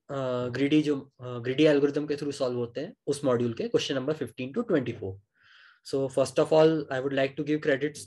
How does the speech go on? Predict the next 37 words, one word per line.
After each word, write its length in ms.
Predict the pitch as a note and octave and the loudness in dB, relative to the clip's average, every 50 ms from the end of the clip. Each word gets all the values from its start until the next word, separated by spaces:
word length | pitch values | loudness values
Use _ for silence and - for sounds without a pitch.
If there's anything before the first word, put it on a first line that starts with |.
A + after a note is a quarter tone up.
| - - | -6 -4
to 220 | D3 C#3+ C#3+ C3+ C#3+ | -2 -2 -2 -2 -4
Himanshu 380 | C3 B2+ B2+ B2+ B2 - D3+ C3 | -4 -4 -4 -4 -4 -4 -6 -2
Sharma 460 | - D3+ C3+ C3 C3+ C#3+ D#3+ F3 F3 _ _ _ _ _ _ _ _ - | 0 0 0 0 0 -2 -2 -2 -4 _ _ _ _ _ _ _ _ -4
of 180 | B2+ B2+ B2 - - | -4 -4 -2 -2 -4
fifth 180 | C#3 C#3 - D3 | -4 -4 -2 -4
semester 460 | C3+ C#3 C3+ C3+ - - C#3+ C#3 C#3 C#3+ C#3+ - - - | -4 -4 -4 -6 -2 0 2 2 2 0 -4 -8 -8 -8
computer 300 | B2 B2 C3+ B2+ C3 C#3 | -8 -6 -6 -4 -4 -4
science 340 | - - C3 C3 C3 C3 C3+ C3 | -2 -2 -2 -4 -4 -6 -6 -2
branch 320 | C3 B2+ C3 C3+ - - - | -2 -2 -2 -4 -8 -8 -6
from 220 | C3 B2 A#2+ A#2 A#2 A#2 | -6 -6 -6 -6 -10 -10
Ujjain 280 | A#2 A#2 B2 B2 B2 | -6 -2 -2 0 0
Engineering 440 | B2 B2 B2 B2 B2+ B2 B2 B2 B2 B2 | -2 -4 -4 -2 -2 -2 -2 -2 -2 -2
College 380 | A#2 A#2 C3 D3 D#3 - - _ _ _ _ _ _ _ _ - | -2 0 0 -2 -2 -4 -8 _ _ _ _ _ _ _ _ -20
for 340 | - - - - B2+ B2 B2 B2 A#2 | -20 -8 -2 2 2 4 4 2 0
preparing 480 | A#2+ - C3 C3 C3+ C3 C3+ C#3 C#3+ C3+ | 0 -2 0 2 2 2 2 2 0 0
this 140 | C3+ C3+ - | -4 -6 -6
code। 240 | - - C3 D3 E3+ - - _ _ _ _ _ _ _ _ _ _ - | -6 -4 -2 -2 -2 -4 -10 _ _ _ _ _ _ _ _ _ _ -10
Uh, 200 | A#2+ A#2+ A#2+ A#2 | -8 -6 -6 -6
उनकी 260 | A#2+ A#2+ B2 B2+ C#3 | -6 -6 -6 -4 -4
थोड़ी 220 | C#3 - C3 C3 C3+ | -2 -2 0 0 2
तबीयत 320 | - - B2+ C#3+ C#3+ - | 2 4 4 4 2 4
खराब 200 | - C3+ B2+ C3+ | 2 2 4 4
है 40 | E3 | 2
इसलिए 220 | D#3+ - E3+ D#3+ | 0 0 0 2
वो 80 | D3 D3+ | 4 4
आज 180 | C#3+ C#3 C#3 B2+ | 4 4 4 2
ज्वाइन 200 | C3 B2 A#2 A2+ | 0 -2 -2 -4
नहीं 120 | A2+ A2 | -8 -8
कर 140 | A#2+ A2 G#2+ | -8 -8 -8
पाए। 240 | - - B2+ G3 - _ _ _ A2+ | -10 -12 -16 -16 -16 _ _ _ -12
So 120 | G#2+ - | -6 -2
I'll 360 | C#3 B2+ B2 B2 B2+ B2+ B2+ B2+ | 2 2 2 4 2 2 2 0
be 80 | B2 | 0
taking 240 | B2 A#2 - G#2+ A2+ A2+ | -2 -4 -6 -8 -8 -8
the 100 | A2+ G#2+ - - _ _ _ _ _ - - | -8 -8 -8 -12 _ _ _ _ _ -4 -4
presentation। 480 | A2+ G#2+ A2 A2 A#2 A2 G#2+ - - A#3 - - _ _ _ _ _ _ _ _ _ _ _ _ - - _ _ - C3+ | -2 -2 -2 -2 -2 -2 -2 -4 -6 -8 -10 -16 _ _ _ _ _ _ _ _ _ _ _ _ -20 -20 _ _ 0 0
But, 140 | B2 A#2+ | 0 0